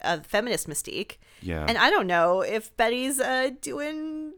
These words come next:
Speaker 1: justice to the original.
Speaker 2: I mean, the problem is we've only heard it mentioned three times. Set up, then there's a break, and then the episode where people wrote to her, then there was a break. Yes?
Speaker 1: Yep.
Speaker 2: Uh,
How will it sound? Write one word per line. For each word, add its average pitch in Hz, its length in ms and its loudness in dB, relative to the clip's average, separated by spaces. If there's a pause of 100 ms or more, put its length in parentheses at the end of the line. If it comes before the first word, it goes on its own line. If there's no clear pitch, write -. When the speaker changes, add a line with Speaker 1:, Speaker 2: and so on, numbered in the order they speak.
(140)
Speaker 1:
justice 415 560 4
to 233 280 -2
the 180 360 -4
original. 170 600 -4 (120)
Speaker 2:
I 123 80 6
mean, 147 160 6
the 143 60 4
problem 156 240 6
is 147 80 -4
we've 127 160 -2
only 135 240 2
heard 127 200 0
it 110 60 -6
mentioned 90 680 -2 (360)
three 107 400 2
times. 92 640 0 (160)
Set 127 340 8
up, 98 260 6 (800)
then 87 380 -2
there's 104 180 4
a 127 40 2
break, 90 440 0 (280)
and 92 120 2
then 101 140 4
the 104 140 2
episode 98 460 4
where 90 240 2
people 98 240 0
wrote 92 220 2
to 82 100 -6
her, 82 280 -2 (560)
then - 120 -14
there - 80 -10
was 87 100 -6
a 104 40 -4
break. 87 440 2 (1200)
Yes? 76 380 -4
Speaker 1:
Yep. 85 240 -2 (160)
Speaker 2:
Uh, 76 280 2